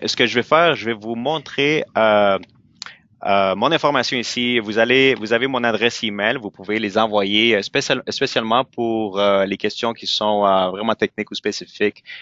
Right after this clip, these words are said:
Euh, je peux vous aider avec ça. Laissez-moi voir, il y a quelques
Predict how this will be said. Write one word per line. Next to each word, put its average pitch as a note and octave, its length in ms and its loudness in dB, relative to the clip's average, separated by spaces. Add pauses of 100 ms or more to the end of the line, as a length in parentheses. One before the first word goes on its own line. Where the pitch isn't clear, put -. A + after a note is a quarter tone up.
(140)
Euh, F#2+ 60 0
je - 60 -8
peux B2+ 100 -2
vous A#2 180 0
aider G#2 140 2
avec F#2+ 240 2
ça. F#2+ 260 2 (400)
Laissez-moi A#2+ 200 -8
voir, A#2+ 280 -2
il G#2 60 -6
y - 20 -4
a G2 340 -2
quelques A2 400 -6